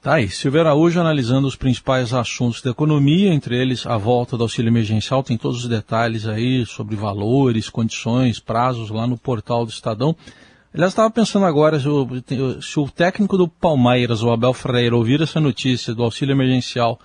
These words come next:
ficar sem ser pago por três meses, tem que explicar muito pra ele, que ele não vai entender, vai achar que é piada de, de brasileiro.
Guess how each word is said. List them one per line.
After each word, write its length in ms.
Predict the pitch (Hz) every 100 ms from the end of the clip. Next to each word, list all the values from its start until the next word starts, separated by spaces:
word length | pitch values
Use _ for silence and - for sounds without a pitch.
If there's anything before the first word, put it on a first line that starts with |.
| - - - _ _
ficar 320 | - 123 123
sem 180 | 113 131
ser 160 | 123 123
pago 320 | - 123 117
por 140 | 127
três 340 | 117 143 160 139
meses, 420 | 127 143 160 160
tem 140 | 175
que 60 | 165
explicar 320 | - 139 170
muito 400 | 185 156 156 135
pra 240 | - 123 117
ele, 240 | 127 135
que 120 | -
ele 220 | 143 139
não 300 | 127 127 131
vai 120 | 135 139
entender, 360 | 147 147 107
vai 100 | 113
achar 240 | 110 - 120
que 80 |
é 60 | 127
piada 320 | - 120 120
de, 400 | 123 123 120 117
de 80 | 113
brasileiro. 580 | 117 127 127 113 101